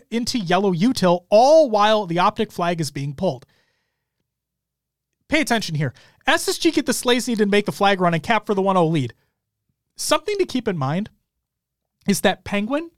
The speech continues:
this entire time, throughout the flag run, the flag capture, even after the flag capture,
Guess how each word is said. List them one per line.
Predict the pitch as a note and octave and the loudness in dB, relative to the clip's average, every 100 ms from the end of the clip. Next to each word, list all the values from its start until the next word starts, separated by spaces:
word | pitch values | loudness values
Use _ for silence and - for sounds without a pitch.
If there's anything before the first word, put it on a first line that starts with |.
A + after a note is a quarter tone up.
| _ _ _ _ | _ _ _ _
this | F3+ A#3+ - | 0 0 0
entire | A3+ F3 - - - G#3 B3+ C#4+ C#4+ | -4 -4 -8 -8 -2 0 0 -2 -6
time, | C#4 - G#3 F3+ A#2 G2+ _ _ _ _ _ _ _ _ - | -8 -6 -4 -4 -6 -12 _ _ _ _ _ _ _ _ -2
throughout | A3+ A3+ A3+ | 2 2 0
the | A3+ | -6
flag | A3 C4+ B3+ B3+ | -4 0 2 2
run, | B3 B3+ B3+ C4 A#3+ _ _ _ | 2 2 2 0 -8 _ _ _
the | E3 | -14
flag | - A3 A#3 A#3+ | -4 -2 0 -2
capture, | - G#3 G#3+ - G#3+ G#3 _ _ | -2 -2 -4 -6 -6 -6 _ _
even | G#3 A#3 B3+ B3 _ | -2 0 0 -4 _
after | A#3 C4 - C4+ | -2 0 -2 -4
the | A3+ | -4
flag | - G#3+ G#3 G3 | -2 0 0 0
capture, | E3+ C#3+ C3+ C#3 C3 | -4 -4 -4 -6 -6